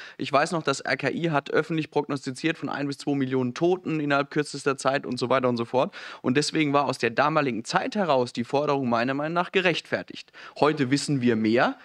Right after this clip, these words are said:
Heute würden wir diese Forderung mit Sicherheit so nicht mehr stellen, äh,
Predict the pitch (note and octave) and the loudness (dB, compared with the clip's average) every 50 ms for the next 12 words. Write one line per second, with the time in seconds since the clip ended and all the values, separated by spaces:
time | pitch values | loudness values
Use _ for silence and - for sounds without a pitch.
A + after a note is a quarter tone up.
0 | - - _ C#3 C#3+ C#3+ C#3+ C3+ D3 D3 C#3+ C3+ C3+ C3+ C3+ C3+ B2 - C#3+ C#3+ | -20 -4 _ 0 2 2 2 2 2 4 4 2 2 2 0 0 2 2 2 4
1 | C#3 C3+ C3 B2+ B2+ C3 C#3 C#3 C#3 C3 C3 C3 B2+ A#2+ B2 C3 B2+ - - - | 4 4 2 2 0 0 0 0 0 0 2 2 2 4 4 4 2 0 -4 -2
2 | D#3 D#3 D#3 - - E3 D#3 D#3+ F3 F#3+ G3+ F#3+ - - - D3+ D#3 D3+ D3+ | -2 -2 -2 0 0 0 0 2 0 -2 -4 -6 -4 -2 0 2 2 2 2